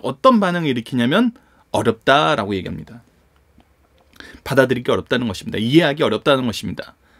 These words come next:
앞으로 무엇을 생각해야 될지 알 수가 없다는 것입니다. 그래서 이렇게 어렵게 얘기하면 "누가 들을 수 있느냐?"라고 얘기하면서 이렇게 어렵게 얘기한 예수님이 문제다라는 거예요.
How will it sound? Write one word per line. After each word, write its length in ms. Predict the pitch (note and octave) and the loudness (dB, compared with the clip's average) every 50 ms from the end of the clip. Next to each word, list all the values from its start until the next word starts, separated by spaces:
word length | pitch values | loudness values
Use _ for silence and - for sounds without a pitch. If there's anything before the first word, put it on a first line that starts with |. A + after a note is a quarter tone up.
| _ _ _ _ | _ _ _ _
앞으로 720 | - - C3 - - - G#3+ G3+ G3+ F3 C3+ G#3 G#3 - - | -2 -2 -2 0 4 6 6 8 8 6 2 0 -4 -8 -12
무엇을 840 | E3 B2+ C3+ F#3 C4 C#4+ B3+ - - A3+ G3+ F#3+ D#3+ C3 A#2 A2+ A2+ | -10 -4 0 2 2 2 0 0 2 2 2 4 2 2 -2 -4 -4
생각해야 420 | - - C3 D3+ D#3 D3+ - D3+ | -4 -4 -4 -4 -4 -2 0 0
될지 600 | D3 C#3+ C#3 B2 - - - F#3 D3+ G#2+ F#2 G2+ - _ _ _ _ _ _ - | 2 2 0 0 -2 -4 -2 0 0 0 0 -4 -10 _ _ _ _ _ _ -2
알 160 | - A2+ B2 | 0 0 0
수가 220 | - - F#3+ E3 | 0 0 0 0
없다는 440 | - - - - E3+ E3+ F3+ E3+ D#3 | 0 0 0 0 0 0 0 0 0
것입니다. 320 | B2+ A2 - B2 G#2+ - - | -2 -2 -2 -4 -4 2 6
그래서 320 | F3+ G3 - G#3+ D#3+ - - - - B2+ A2 | 6 6 6 6 2 0 -2 -10 -20 -10 -2
이렇게 320 | - F3+ B3 C#4+ - - F3+ | 2 2 2 4 4 4 4
어렵게 340 | C3 C#3 A3+ A#3 - C#4 B3+ | 6 6 4 2 0 -2 -2
얘기하면 580 | A3 F3 E3 D3 D#3+ G#3+ G#3 C3+ A2 A2 A2 | 0 2 0 2 2 2 2 2 0 -2 0
"누가 400 | B2+ F#3 A#3 C4+ D#4 C#4 C4 B3+ | 2 2 4 6 6 6 4 2
들을 240 | G#3+ - F3+ D#3+ D#3+ | -2 0 2 2 2
수 160 | D#3 - E3+ | 2 2 0
있느냐?"라고 760 | D3+ C3 C3+ C3 C3+ D#3 F3 F3+ E3+ F3 F3+ D#3+ C#3 B2 D#3 D3+ | 0 0 0 0 0 2 4 4 6 6 6 4 4 4 4 4
얘기하면서 720 | B2 G#2+ C3 C#3 C3 A#2+ G#2+ G2+ - E3 D3+ C#3 G#2 - - - - - A#2 - | 4 4 2 0 0 0 -2 0 2 4 4 4 4 2 -2 -12 -20 -6 0 2
이렇게 320 | G3 B3 A3+ - - A3 | 2 2 2 4 4 4
어렵게 540 | C#3+ - E3 G3 A#3+ A#3 - - G#3+ F3 C3+ | 6 6 6 6 4 4 2 0 -2 0 2
얘기한 540 | C3+ C#3 C#3 C#3+ G3 G#3 G#3+ G3+ F#3+ D3+ B2 | 2 2 4 4 4 4 4 2 0 0 2
예수님이 640 | A#2 A#2+ A#2 - - A3+ B3 B3 A3+ G3 A3+ B3+ A#3 | 2 2 2 2 2 4 4 4 4 4 4 4 4
문제다라는 640 | F3 C#3 A#2+ A#2 G#2+ A#2+ A2+ A#2 A2+ A2 B2+ D#3 E3 | 2 2 0 -2 -2 -4 -4 -4 -4 -4 -6 -6 -8
거예요. 260 | - - F2 D#2+ E2 | -10 -10 -10 -12 -12